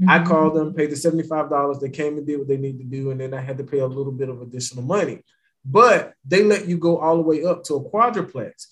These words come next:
Speaker 1: So now I'm not really getting that large expense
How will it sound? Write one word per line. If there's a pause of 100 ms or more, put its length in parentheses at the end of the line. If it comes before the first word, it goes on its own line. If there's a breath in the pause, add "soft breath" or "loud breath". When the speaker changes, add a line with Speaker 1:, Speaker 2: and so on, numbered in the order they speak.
(140)
Speaker 1:
So
now
I'm
not
really
getting
that
large
expense